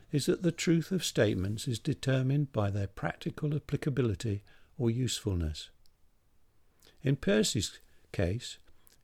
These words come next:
he was particularly interested in science, truth consisted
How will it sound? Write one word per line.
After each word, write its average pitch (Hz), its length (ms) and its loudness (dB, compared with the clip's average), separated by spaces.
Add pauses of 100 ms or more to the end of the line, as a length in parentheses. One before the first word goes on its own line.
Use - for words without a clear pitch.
he 131 120 2
was 113 140 0
particularly 107 580 -2
interested 98 520 -4
in 98 140 0
science, 123 640 -2 (1040)
truth 170 360 4
consisted 110 680 0